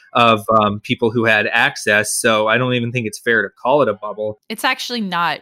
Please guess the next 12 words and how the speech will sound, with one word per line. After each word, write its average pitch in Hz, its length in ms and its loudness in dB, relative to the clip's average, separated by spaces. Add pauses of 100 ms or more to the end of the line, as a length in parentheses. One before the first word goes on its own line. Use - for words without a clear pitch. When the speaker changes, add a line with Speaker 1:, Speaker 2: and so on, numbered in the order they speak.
Speaker 2:
anything. 151 800 -8
It's 190 200 -14
not 180 340 0 (200)
even 175 600 -8
close - 360 -6
to 175 120 -6
a 156 40 -10
bubble. 147 520 -10 (320)
Just 285 200 -8
because 254 260 -8
students 202 400 -6
aren't, 147 540 -8